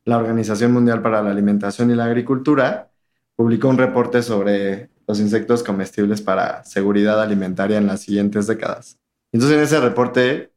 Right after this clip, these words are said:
hicieron un estudio del ciclo de vida de producir proteína de grillos. Los estudios de ciclo de vida es como que analizan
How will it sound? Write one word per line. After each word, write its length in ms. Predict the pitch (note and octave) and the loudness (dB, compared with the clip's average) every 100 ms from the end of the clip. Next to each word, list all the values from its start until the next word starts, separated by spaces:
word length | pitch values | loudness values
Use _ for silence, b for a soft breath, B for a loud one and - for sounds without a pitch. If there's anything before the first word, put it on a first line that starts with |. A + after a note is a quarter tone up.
| _ - | _ -10
hicieron 760 | G#2 A#2 A#2 A#2 A#2 A2+ A2 - | -4 2 2 4 2 0 -4 -4
un 800 | A2 A2+ A2+ A2+ A2+ A2+ A2 G#2+ | -2 0 0 0 0 0 -2 -4
estudio 420 | G#2+ - A2+ A2+ A2+ | -8 -4 0 2 2
del 320 | G2 - F#2+ | 0 -4 -8
ciclo 460 | - B2+ A#2+ A#2 | -2 -2 0 0
de 120 | G#2+ G2+ | 0 0
vida 520 | A2+ A2 G#2+ G#2 - _ _ _ | 0 2 0 -2 -10 _ _ _
de 760 | G2 G2 G2 F#2+ F#2 F#2 F#2 F#2 | -2 0 0 -2 -4 -4 -4 -4
producir 400 | - F#2+ F#2 A2 | -2 -4 -2 -2
proteína 380 | - G#2 G2 G#2 | -2 -4 -2 0
de 80 | G2 | 0
grillos. 400 | G2 A2 C#3+ C#3+ | 0 0 -2 -4
Los 180 | - A2+ | -4 -2
estudios 300 | A2+ D#3 D#3 | 0 2 2
de 60 | A#2 | 0
ciclo 160 | A#2+ | 0
de 100 | A#2+ | 0
vida 160 | G2+ A2+ | 2 0
es 100 | A2+ | 0
como 200 | G2 F#2+ | -8 -6
que 100 | - | -2
analizan 680 | G#2+ G#2+ A#2+ A#2+ C3 B2+ | 0 2 0 0 -2 -2